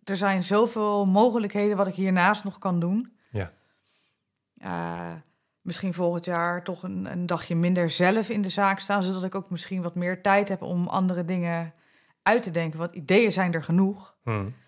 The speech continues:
Speaker 1: Maar ja, als je acht uur per dag, eh, staat te zwoegen, is daarna het, het, het emmertje wel een beetje leeg. Eh, dus ja, ideeën zijn er zat. Dus, eh, ja, wie weet. En wie weet is denk ik een beetje hoe ik overal in ben gestapt.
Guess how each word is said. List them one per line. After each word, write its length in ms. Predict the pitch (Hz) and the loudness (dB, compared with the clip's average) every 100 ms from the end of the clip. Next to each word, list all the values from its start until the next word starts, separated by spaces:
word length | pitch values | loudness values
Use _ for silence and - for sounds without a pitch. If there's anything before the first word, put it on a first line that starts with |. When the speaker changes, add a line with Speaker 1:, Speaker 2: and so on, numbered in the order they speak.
| _ | _
Speaker 1:
Maar 120 | - 190 | 2 4
ja, 120 | 175 | 4
als 140 | 165 | 2
je 100 | - | -4
acht 220 | - - | -4 -4
uur 100 | 185 | -8
per 120 | 180 180 | -4 0
dag, 420 | 190 170 - - | 0 -2 -12 -14
eh, 140 | - 180 | -8 -8
staat 240 | 175 196 175 | -4 -4 -4
te 60 | |
zwoegen, 720 | 151 156 214 - 170 220 226 - | -6 -6 -4 -2 -2 -4 -8 -8
is 280 | 196 175 - | -8 -8 -4
daarna 440 | 185 180 185 190 | 0 4 4 2
het, 280 | 135 175 - | 0 -4 -10
het, 140 | 180 | -10
het 140 | - - | -10 -4
emmertje 340 | 196 180 170 | -2 -2 -2
wel 120 | 180 | 0
een 60 | 170 | 2
beetje 260 | 170 156 160 | 0 0 2
leeg. 600 | 165 143 190 - - _ _ _ _ _ _ _ _ _ _ _ | 4 2 0 -6 -18 _ _ _ _ _ _ _ _ _ _ _
Eh, 260 | - 175 170 180 180 _ _ _ _ _ _ | -16 -14 -14 -16 -20 _ _ _ _ _ _
dus 420 | 180 196 - - - | -4 -2 -2 -6 -2
ja, 240 | 196 202 | 2 2
ideeën 540 | 196 208 262 247 220 | 4 4 6 4 4
zijn 220 | 214 220 190 | 4 4 2
er 80 | |
zat. 380 | 165 175 240 - - | 0 0 0 -6 -12
Dus, 280 | 208 - | -12 -10
eh, 160 | 180 170 151 _ _ - | -8 -8 -10 _ _ -4
ja, 140 | 196 | 0
wie 140 | 185 175 | 2 2
weet. 400 | 240 294 - _ _ _ _ _ _ _ _ _ _ _ _ _ _ _ _ _ | 0 -2 -10 _ _ _ _ _ _ _ _ _ _ _ _ _ _ _ _ _
En 160 | 208 190 | 2 4
wie 120 | 196 | 6
weet 280 | 202 208 196 | 6 6 2
is 100 | 165 | 0
denk 180 | 190 | 0
ik 120 | 170 190 | 0 -2
een 100 | 175 | 0
beetje 640 | 190 185 185 175 175 98 | 0 0 -2 0 -2 -2
hoe 200 | 180 196 | -2 -2
ik 120 | 170 | -2
overal 480 | - 185 170 190 214 | -2 -2 0 2 2
in 160 | - 190 | 2 0
ben 140 | 180 | 0
gestapt. 540 | 156 - 180 226 - | -2 -2 -2 -2 -10